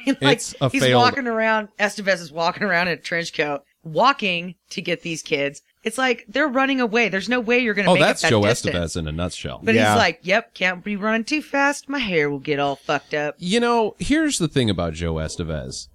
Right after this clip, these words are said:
Speaker 2: is he is the polar opposite, the exact same man, but the polar opposite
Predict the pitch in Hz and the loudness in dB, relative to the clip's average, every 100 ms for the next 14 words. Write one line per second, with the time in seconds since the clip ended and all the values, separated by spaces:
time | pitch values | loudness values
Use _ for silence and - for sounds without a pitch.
0 | _ - 156 156 - 254 240 175 131 117 | _ 0 0 0 -4 -4 0 0 -2 -6
1 | - 151 151 110 107 110 117 - 151 139 | -6 -2 0 2 2 2 -2 -2 -2 2
2 | 131 131 117 139 - - 165 123 92 95 | 0 0 -2 -2 -2 -2 0 2 2 2
3 | 113 143 147 123 117 107 95 135 143 123 | 0 -4 -6 2 2 2 -8 -6 -2 0
4 | 98 104 98 90 85 76 | 2 2 0 -4 -6 -6